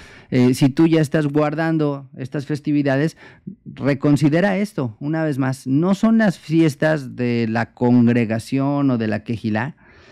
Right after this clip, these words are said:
son las fiestas del Eterno. Por eso hay que hacer nuestro máximo esfuerzo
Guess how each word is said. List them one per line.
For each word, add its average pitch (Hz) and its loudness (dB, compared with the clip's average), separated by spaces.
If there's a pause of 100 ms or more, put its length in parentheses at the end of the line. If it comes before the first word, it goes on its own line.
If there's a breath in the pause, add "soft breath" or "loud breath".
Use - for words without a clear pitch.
(120)
son 180 0
las 202 2
fiestas 180 0
del 120 2
Eterno. 120 0
Por 165 0
eso 208 2
hay 202 2
que 190 -2
hacer 175 0
nuestro 175 2
máximo 151 0
esfuerzo 139 -2